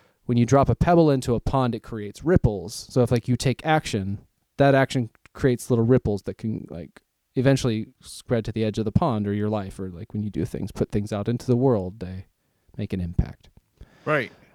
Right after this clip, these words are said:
Speaker 1: Uh, another is do the work available to you in the moment rather than getting hung up about what you should be working on or could be working on. The thing that wants to be worked on usually mel-, makes itself known to you, which is something Sharon said on the podcast that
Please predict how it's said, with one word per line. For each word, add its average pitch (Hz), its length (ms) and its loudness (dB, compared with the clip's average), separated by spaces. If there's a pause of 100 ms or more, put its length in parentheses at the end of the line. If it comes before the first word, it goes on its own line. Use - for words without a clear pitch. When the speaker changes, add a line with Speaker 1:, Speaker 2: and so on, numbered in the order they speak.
Speaker 1:
Uh, 113 340 8
another 147 300 6
is 139 80 4
do 143 100 4
the 127 80 2
work 127 200 4
available 123 440 4
to 120 140 -2
you 110 80 2
in 107 80 2
the 110 60 2
moment 135 340 4
rather 113 200 4
than 107 140 0
getting 104 220 2
hung 113 200 0
up 107 140 2
about 101 260 2
what 76 100 -4
you 98 100 -2
should 123 260 2
be 123 120 2
working 123 360 2
on 110 260 2
or 95 60 -6
could - 240 0
be 123 120 0
working 117 360 0
on. 117 340 0 (220)
The - 80 -6
thing 147 280 2
that 147 120 2
wants 135 260 2
to 135 100 0
be 127 100 0
worked 113 280 2
on 101 200 -2
usually 104 320 2
mel-, 104 240 -4 (120)
makes 127 320 2
itself 127 440 2
known 113 320 -2
to - 140 -12
you, 101 280 -6 (600)
which 107 120 -6
is 104 260 -2 (460)
something 113 300 0
Sharon 107 400 4
said 104 160 0
on 98 80 -2
the 98 80 -2
podcast 110 520 -2
that 104 140 -6